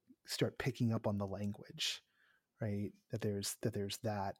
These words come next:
And it, it made me think of a, of a, of a Boal qu-, quote, 'cause I'm, I'm in the middle of reading Theater of the Oppressed. And, and this idea of, like, when you, when you start to learn a language, and there's, there's all kinds of languages, not just idiomatic ones,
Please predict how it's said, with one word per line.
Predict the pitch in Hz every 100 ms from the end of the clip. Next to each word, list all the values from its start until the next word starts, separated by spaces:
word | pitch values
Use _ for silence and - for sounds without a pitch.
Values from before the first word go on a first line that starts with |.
| -
And | 123 104 101
it, | 107 -
it | 131
made | 135 127
me |
think | - 127
of | 104
a, | 101 104
of | 110
a, | 104 101 113 - 165
of | 110
a |
Boal | 107 101 104 107
qu-, | - - _ -
quote, | - 110 101
'cause | - 110
I'm, | 104 110 -
I'm | 113
in |
the | 107
middle | 110 107
of |
reading | 107 107 107 107 120 _ _ _ 127
Theater | 110
of | 104
the | 107
Oppressed. | - 110 - - - - - - - _ _
And, | 135 117 110 107 107 104 - _ _ _ _ -
and | 120 104 104 -
this | 127 123
idea | 113 110 110 107
of, | 110
like, | 104 123
when | 110
you, | 104 104 -
when | 120
you | 104
start | 123 117
to |
learn | 110 113 113 110 107 104 - _ _ _ _ _ _ _ -
a | 131
language, | 113 113 107 104 104 - - - -
and | 127
there's, | 120 110
there's | - 123
all | 117
kinds | - 127 110
of | 101
languages, | 104 107 110 110
not | 104
just | 104 113
idiomatic | 113 104 107 110 110
ones, | 104 107 -